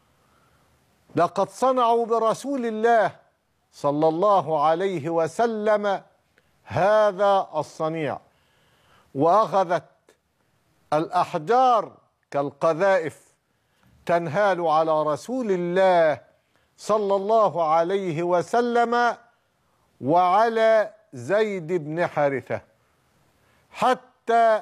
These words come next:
أعيا ذلك رسول الله صلى الله عليه وسلم ودميت قدمه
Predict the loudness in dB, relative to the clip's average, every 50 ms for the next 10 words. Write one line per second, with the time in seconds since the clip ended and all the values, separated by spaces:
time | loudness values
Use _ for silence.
0 | -2 0 2 2 2 2 0 0 0 0 0 0 0 0 0 2 0 -2 -4 -2
1 | -2 0 2 2 0 0 -2 -6 -6 -6 -2 0 0 0 0 -2 0 0 2 4
2 | 4 2 0 -2 -4 _ _ -12 -10 -8 -4 -2 -2 -2 0 0 2 2 2 2
3 | 2 0 0 2 2 0 0 -2 -4 -4 -4 -4 -2 -2 -4 -4 -2 0 0 0
4 | 0 0 0 0 -2 -4 -10 _ _ _ _ _ _ _ _ _ _ _ _ _
5 | _ _ _ _ -4 0 2 2 2 2 0 0 -2 -2 -2 -2 -2 0 0 0
6 | 0 -2 -4 _ _ _ _ _ _ _ _ _ _ _ _ _ _ _ _ _
7 | _ -2 0 0 0 -2 -2 -4 -4 -6 -6 -6 -6 -6 -4 -6 -6